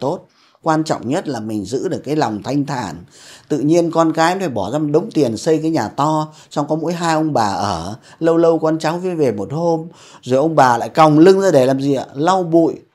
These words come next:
dọn nhà, có khổ không? Mà rồi các con nó,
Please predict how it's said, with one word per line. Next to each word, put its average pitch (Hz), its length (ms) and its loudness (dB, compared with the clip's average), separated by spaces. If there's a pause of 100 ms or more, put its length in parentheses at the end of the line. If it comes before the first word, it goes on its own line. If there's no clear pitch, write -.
(180)
dọn 143 460 0
nhà, 139 380 0
có 214 60 -8
khổ 120 280 2
không? 196 200 4 (640)
Mà 139 180 -2
rồi 139 520 2
các 196 160 -8
con 180 280 -2
nó, 196 400 -6